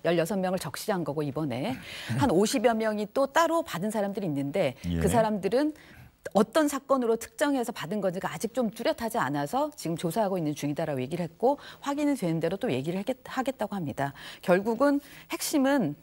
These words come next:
Speaker 1: 그 조작된 사건으로 상을 받아놓고 왜 훈장을 받으면은 그 자손들한테는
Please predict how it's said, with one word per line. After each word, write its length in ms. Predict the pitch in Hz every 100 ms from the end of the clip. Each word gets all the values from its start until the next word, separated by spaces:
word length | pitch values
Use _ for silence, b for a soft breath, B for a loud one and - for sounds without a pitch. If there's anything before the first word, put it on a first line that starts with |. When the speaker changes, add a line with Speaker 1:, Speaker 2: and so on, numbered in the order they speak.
| B B _
Speaker 1:
그 220 | 180 170
조작된 460 | 170 180 254 277 262
사건으로 720 | 240 254 247 214 233 311 330 -
상을 320 | - 294 311
받아놓고 720 | 233 147 185 135 - 165 117 B B
왜 140 | 151 190
훈장을 360 | 233 320 311
받으면은 680 | 294 - 160 175 151 202 277 277 B -
그 380 | 170 165 160 151
자손들한테는 960 | - 175 214 208 196 170 165 151 202